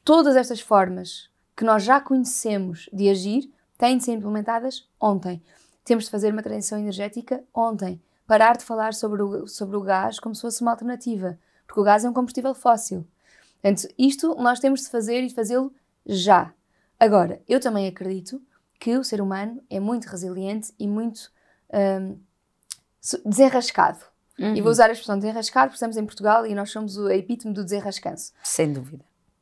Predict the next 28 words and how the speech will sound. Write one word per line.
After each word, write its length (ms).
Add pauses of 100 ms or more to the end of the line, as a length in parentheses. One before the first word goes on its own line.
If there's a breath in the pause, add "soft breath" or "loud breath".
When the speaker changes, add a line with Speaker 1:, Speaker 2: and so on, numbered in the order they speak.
(240)
Speaker 1:
Nós, 420 (320)
eu, 120
eu, 240
eu 120
tenho 420 (220)
muito 600
receio 560
pelo 160
futuro 520 (280)
de 340
se 420
os 100
decisores 300
políticos 520
não 260
agirem. 480 (320)
Isso 160
tenho 160
efetivamente 460
muito 160
receio. 340 (320 soft breath)
Mas 140
também 180
tenho 160
muita 300
confiança 480
nas 100
comunidades. 640